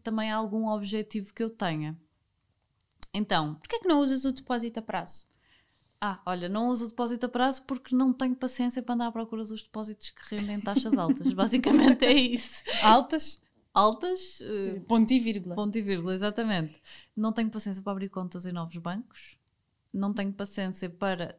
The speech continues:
Speaker 1: normalmente esse depósito a prazo é um ano e depois no ano a seguir ou a taxa é zero ou, ou é, ou é inferior. Depois às vezes também tem taxas gratuitas no primeiro ano e no segundo ano já pagas qualquer coisa. Portanto, eu prefiro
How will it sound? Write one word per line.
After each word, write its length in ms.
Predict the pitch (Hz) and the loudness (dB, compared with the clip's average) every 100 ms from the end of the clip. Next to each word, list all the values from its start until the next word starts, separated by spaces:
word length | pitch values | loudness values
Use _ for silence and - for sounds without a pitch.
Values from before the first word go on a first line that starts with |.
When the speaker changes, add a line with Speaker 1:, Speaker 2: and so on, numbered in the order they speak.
| - | -12
Speaker 1:
normalmente 680 | - 196 202 202 196 185 | -4 -2 0 0 -4 -6
esse 120 | 190 - | -10 -8
depósito 380 | 190 190 190 | -6 -6 -6
a 20 | 196 | -6
prazo 300 | 175 165 185 | -4 -2 -4
é 60 | |
um 160 | 185 190 | -4 -2
ano 240 | 185 170 | -2 -2
e 60 | 156 | -6
depois 240 | - 175 | -8 -10
no 80 | 170 | -6
ano 140 | 170 175 | -6 -6
a 20 | |
seguir 600 | 170 180 160 147 156 165 | -8 -10 -10 -8 -12 -12
ou 200 | - 160 | -10 -8
a 40 | 156 | -8
taxa 280 | 160 160 170 | -8 -6 -4
é 40 | |
zero 380 | 160 165 156 147 | -2 -4 -4 -8
ou, 420 | 147 - - 170 | -10 -10 -10 -10
ou 60 | 156 | -8
é, 380 | 147 147 147 - | -10 -10 -12 -12
ou 180 | - 160 | -10 -6
é 100 | 151 | -6
inferior. 560 | 151 151 170 165 196 240 - - - | -6 -6 -6 -4 -4 -6 -12 -20 -20
Depois 360 | - 254 254 247 | -2 2 2 2
às 200 | 233 220 | 2 2
vezes 380 | 226 208 - | -2 -2 -6
também 460 | - 208 196 180 170 | -6 -4 -2 -2 -6
tem 280 | 170 190 180 | -4 -4 -2
taxas 320 | 202 202 202 | -2 -2 -4
gratuitas 600 | 190 190 202 202 196 165 | -6 -8 -6 -6 -4 -4
no 80 | 175 | -6
primeiro 400 | 185 185 180 185 | -6 -6 -6 -4
ano 340 | 185 175 165 | -4 -2 -2
e 80 | 170 | -2
no 100 | 180 | -4
segundo 280 | 175 190 180 | -4 -6 -4
ano 180 | 170 170 | -2 -2
já 160 | 175 | -4
pagas 340 | 170 165 160 165 | -4 -6 -6 -8
qualquer 260 | 165 160 160 | -10 -8 -8
coisa. 340 | 185 196 208 | -6 -8 -10
Portanto, 480 | - - 143 - - _ _ - _ | -8 -4 -4 -6 -18 _ _ -20 _
eu 120 | 220 226 | -4 -4
prefiro 640 | - - 247 247 254 214 | -6 -2 0 2 0 -6